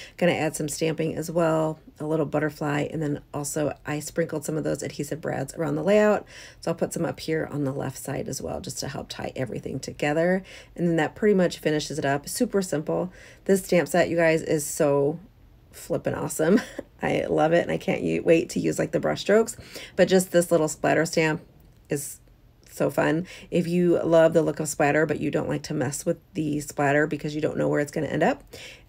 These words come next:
uh, this is the stamp for you because you can control where the splatter's going. Um, I did use, like, some washi tape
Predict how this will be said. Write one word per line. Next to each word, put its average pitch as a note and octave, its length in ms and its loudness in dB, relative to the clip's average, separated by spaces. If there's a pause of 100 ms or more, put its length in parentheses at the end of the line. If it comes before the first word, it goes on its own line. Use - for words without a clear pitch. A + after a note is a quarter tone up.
(100)
uh, D3 200 0
this F3 280 2
is D3+ 360 -2
the D3 160 -2
stamp C#3+ 340 0
for - 80 -6
you B2 200 -2
because D3+ 340 -4
you D#3+ 120 -6
can D3+ 160 -4
control G3 640 2
where F3 140 6
the D3+ 80 2
splatter's C#3 400 -2
going. D3+ 380 -2 (460)
Um, C#3+ 200 -2
I D3+ 100 2
did E3+ 200 4
use, D#3+ 280 -2
like, C3+ 120 -2
some D3 240 -4
washi D3+ 440 -4
tape D#3 340 -2